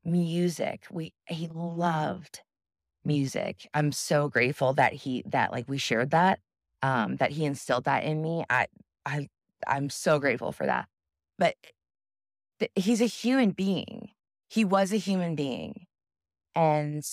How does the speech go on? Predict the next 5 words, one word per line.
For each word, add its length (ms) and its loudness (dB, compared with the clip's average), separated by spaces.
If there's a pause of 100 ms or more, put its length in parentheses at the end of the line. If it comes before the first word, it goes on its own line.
(480)
for 380 4
everyone 480 2
that's 240 -2
clapping 440 -2
themselves, 600 -2